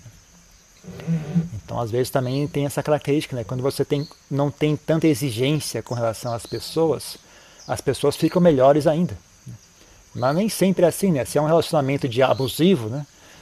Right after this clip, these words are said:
As pessoas estão querendo levar vantagem de você, quer-, querem levar o máximo possível, dando o mínimo possível, né? Quanto mais você relaxa, mais as pessoas te abusam, né?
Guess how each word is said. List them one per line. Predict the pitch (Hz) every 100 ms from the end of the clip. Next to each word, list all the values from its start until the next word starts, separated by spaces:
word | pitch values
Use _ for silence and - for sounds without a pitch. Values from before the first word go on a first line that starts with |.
| - -
As | -
pessoas | - - 143
estão | 139
querendo | 139 135 127
levar | 147 131 131
vantagem | 127 110 - 139 143 120
de |
você, | 107 107 - 143 151 -
quer-, | 127
querem | - 135 135
levar | 170 135 135 110 131
o |
máximo | 123 139 - 143
possível, | 123 - 147 151 139 123 - - - - - - - 180
dando | 120 156 160 156
o | 135
mínimo | 139 196 180 139
possível, | 117 - 175 202 123
né? | 120 151 147
Quanto | 160 147
mais | 147 180
você | 156 185
relaxa, | 139 135 117 139 156
mais | 151 123 143
as | 143
pessoas | 147 - 147 131
te | - 156
abusam, | 120 135 147 110
né? | 95